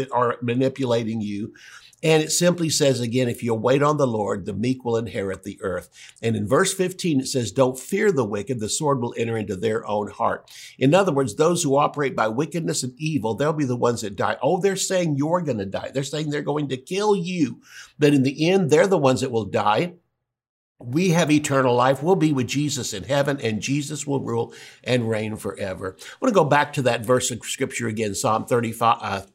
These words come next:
Psalm thirty-seven and verse twenty-five, "I have been young, now am I old, but I've never seen the righteous forsaken nor his seed begging bread." Notice this phrase,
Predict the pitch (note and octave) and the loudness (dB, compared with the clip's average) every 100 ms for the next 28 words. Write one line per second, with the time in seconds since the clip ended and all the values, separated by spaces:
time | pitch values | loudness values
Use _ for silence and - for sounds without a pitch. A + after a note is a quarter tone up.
0 | _ _ - - - F#3+ E3+ D3+ D3+ C#3+ | _ _ -20 -18 -2 4 4 4 2 2
1 | B2+ - C#3 B2 A2+ A#2 A2+ - A#2 A2 | 2 4 2 2 0 0 0 -2 -4 -4
2 | G2+ G#2 G#2 - A2 G#2+ G2+ A2+ B2+ G3 | -2 0 0 0 -2 -2 -2 -4 0 0
3 | G#3 D#3 A#2+ A#2+ A#2 A#2 A#2+ B2 B2+ D3+ | 2 4 2 2 0 2 2 2 0 0
4 | G#2 G2 - - - - B2 B2+ G2+ G#2+ | 0 -4 -12 -20 -20 -8 -2 0 0 2
5 | C#3+ F3+ F#3 - F3 B2 B2 C3+ A#2+ G2 | 4 4 2 0 2 2 2 0 -4 -8
6 | A#2 - C3+ B2+ C#3 A#2+ G#2+ G#2+ - C3 | -6 0 2 2 0 0 0 -2 -4 -4
7 | B2 A2+ G#2+ A2+ F#2 G2+ F#2+ B2 G3 G3+ | -2 -2 -2 -4 -6 -6 -4 -2 -2 -4
8 | F#3 F3 - G#2+ F2+ G#2+ | -6 -8 -4 -4 -4 -8